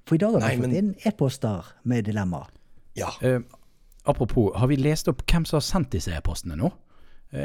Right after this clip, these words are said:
Speaker 3: jeg
Speaker 1: Ja,
Speaker 3: tror ikke
Speaker 1: det var,
Speaker 3: vi
Speaker 1: ja da, det har vi gjort. Det var Oliver
Speaker 3: Ok.
Speaker 1: som sendte forrige.
Speaker 3: Ok.
Speaker 1: Og så neste e-post er også fra Oliver. Eh,
Speaker 3: Mhm.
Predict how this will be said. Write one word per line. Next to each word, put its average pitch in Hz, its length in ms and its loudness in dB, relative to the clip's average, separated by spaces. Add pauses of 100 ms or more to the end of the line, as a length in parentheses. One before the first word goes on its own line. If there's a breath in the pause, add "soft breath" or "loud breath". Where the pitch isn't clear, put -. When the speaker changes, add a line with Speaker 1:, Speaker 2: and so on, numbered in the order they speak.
(120)
Speaker 3:
jeg - 100 -6
Speaker 1:
Ja, 135 180 0
Speaker 3:
tror 151 100 -2
ikke 131 60 -10
Speaker 1:
det 170 100 4
var, - 140 0
Speaker 3:
vi 123 80 -2
Speaker 1:
ja 151 120 4
da, 156 100 2
det 139 100 0
har 165 60 2
vi 107 80 -2
gjort. - 440 -4
Det 170 140 0
var 131 100 -4
Oliver 151 280 2
Speaker 3:
Ok. - 60 0
Speaker 1:
som 117 160 0
sendte 147 320 -4
forrige. 139 420 -2 (540 soft breath)
Speaker 3:
Ok. - 200 -4
Speaker 1:
Og 160 60 -2
så 202 160 -6 (160)
neste 170 420 0
e-post 139 320 0
er 127 140 -6
også 151 320 0
fra - 160 -6
Oliver. 170 340 0 (1600)
Eh, 120 180 0
Speaker 3:
Mhm. 135 60 2